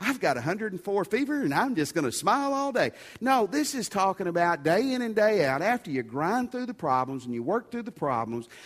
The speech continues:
that you say, "If God's in it, dadgummit, we can do it." Right? We can make it happen.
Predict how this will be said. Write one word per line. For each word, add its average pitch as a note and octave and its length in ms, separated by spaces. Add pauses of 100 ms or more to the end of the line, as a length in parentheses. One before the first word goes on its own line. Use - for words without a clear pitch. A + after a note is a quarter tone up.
(140)
that D3 180
you C#3+ 100
say, E3+ 280
"If - 160
God's F#3 420
in D#3 180
it, D#3 220 (500)
dadgummit, D#3 600 (180)
we C3+ 180
can B2+ 200
do G2 240
it." - 240 (1600)
Right? E3 400 (920)
We F#3+ 140
can B3 100
make D#3+ 220
it G3+ 80
happen. C4 500